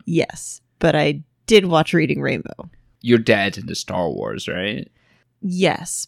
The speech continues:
Speaker 1: Both my parents are into Star Wars, and my mom is also into Star Trek.
Speaker 2: Okay, but your dad
Speaker 1: Mm.
Speaker 2: doesn't like Star Trek. That was my next question.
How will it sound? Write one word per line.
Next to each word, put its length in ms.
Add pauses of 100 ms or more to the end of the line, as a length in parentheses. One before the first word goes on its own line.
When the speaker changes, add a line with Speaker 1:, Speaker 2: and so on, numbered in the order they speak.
Speaker 1:
Both 240
my 140
parents 400
are 180
into 380
Star 440
Wars, 460
and 180
my 160
mom 380
is 100
also 380
into 220
Star 260
Trek. 420 (680)
Speaker 2:
Okay, 360
but 120
your 80
dad 260
Speaker 1:
Mm. 40
Speaker 2:
doesn't 260
like 160
Star 200
Trek. 340 (120)
That 80
was 140
my 100
next 220
question. 500